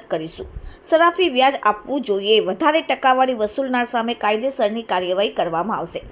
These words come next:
આ સાથે પોલીસ કમિશનરે કહ્યું કે ડ્રગ્સ વિરુદ્ધ ક્રાઇમ બ્રાન્ચ અને સ્થાનિક પોલીસ પેડલરો પર તૂટી પડી છે.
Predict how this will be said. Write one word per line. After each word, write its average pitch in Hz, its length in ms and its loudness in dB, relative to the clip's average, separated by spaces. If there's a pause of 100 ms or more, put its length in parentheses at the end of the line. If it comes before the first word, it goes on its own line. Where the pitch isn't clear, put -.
(340)
આ 349 120 2
સાથે 339 280 0
પોલીસ 294 300 2 (100)
કમિશનરે 262 420 0
કહ્યું 226 280 0
કે 220 100 -2
ડ્રગ્સ 269 360 0
વિરુદ્ધ 269 300 -6
ક્રાઇમ 240 280 4
બ્રાન્ચ 247 240 2
અને 220 140 -6
સ્થાનિક 277 380 0 (100)
પોલીસ 220 240 0 (100)
પેડલરો 214 400 0
પર 247 160 -2
તૂટી 254 320 -6
પડી 170 300 -4
છે. - 220 -8